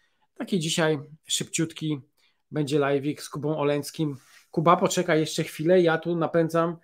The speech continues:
e, naszą klientelę, żeby, e, żeby była sytuacja taka, że nie przychodzi, że tu prawie nie ma nikogo.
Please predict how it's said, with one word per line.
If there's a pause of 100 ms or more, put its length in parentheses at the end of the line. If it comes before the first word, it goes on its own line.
(440)
e,
naszą
klientelę,
żeby, (540)
e,
żeby
była
sytuacja
taka,
że
nie
przychodzi,
że
tu (320)
prawie
nie
ma
nikogo.